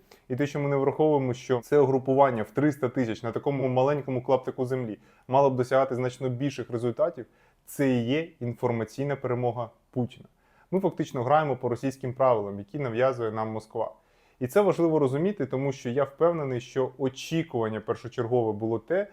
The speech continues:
що Росія завоює Україну за декілька тижнів. Було питання, скільки протримається Україна. І коли ми все ж таки протрималися, не дивлячись на втрату наших територій, це все одно ви-, виявилося нашим досягненням.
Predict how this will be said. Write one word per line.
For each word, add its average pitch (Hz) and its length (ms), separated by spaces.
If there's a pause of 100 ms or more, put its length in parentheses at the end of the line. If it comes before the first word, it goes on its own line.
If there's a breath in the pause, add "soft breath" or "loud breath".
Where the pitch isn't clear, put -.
(220 loud breath)
що - 220
Росія 165 400
завоює 127 480
Україну 131 540
за 107 100
декілька 127 400
тижнів. 127 400 (460 soft breath)
Було 139 260
питання, 156 380
скільки - 360
протримається 135 880
Україна. 123 480 (380 soft breath)
І 127 60
коли 170 240
ми 156 80
все 147 140
ж 135 80
таки 139 180
протрималися, 143 800
не 131 80
дивлячись 160 480
на 135 100
втрату 139 600
наших 120 380 (100)
територій, 131 680 (400 soft breath)
це - 120
все 139 160
одно 156 200
ви-, 123 460
виявилося 127 600
нашим 117 300
досягненням. 110 560